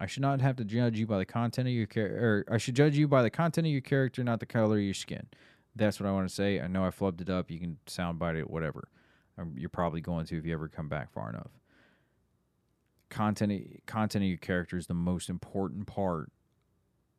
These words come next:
of anything, not the color of your skin.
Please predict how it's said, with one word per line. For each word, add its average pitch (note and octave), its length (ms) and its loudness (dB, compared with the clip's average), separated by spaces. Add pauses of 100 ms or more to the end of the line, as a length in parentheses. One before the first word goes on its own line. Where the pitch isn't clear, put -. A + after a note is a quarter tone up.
(100)
of G2 120 -4
anything, F#2 440 -4 (420)
not F#2 320 0
the G2 60 -8
color F#2+ 220 2
of F2 60 0
your E2 120 -4
skin. - 300 -8